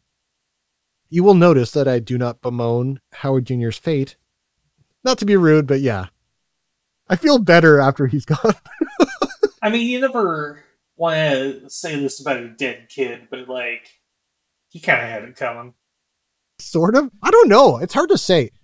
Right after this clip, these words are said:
Speaker 1: I mean, the only things he did, let me think. He belched in someone's face. And then otherwise, he was just kinda slack-jawed. <sighs>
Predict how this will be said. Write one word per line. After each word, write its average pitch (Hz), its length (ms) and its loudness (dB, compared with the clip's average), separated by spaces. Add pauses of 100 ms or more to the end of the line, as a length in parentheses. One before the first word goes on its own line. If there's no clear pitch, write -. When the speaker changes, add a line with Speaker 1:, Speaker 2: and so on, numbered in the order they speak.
(120)
Speaker 1:
I 202 80 2
mean, 208 220 6
the 196 140 0
only 320 200 2
things 226 280 2
he 202 120 -2
did, 156 520 0 (320)
let 165 140 -6
me 170 60 0
think. 107 420 -6
He - 140 -10
belched 139 500 -2
in 165 100 0
someone's 143 320 -2
face. 143 640 -8 (840)
And 180 120 0
then 233 120 4
otherwise, 214 440 6
he 196 80 0
was 180 160 0
just 196 180 0
kinda 208 220 2
slack-jawed. 113 840 -4 (920)
<sighs> 147 280 -18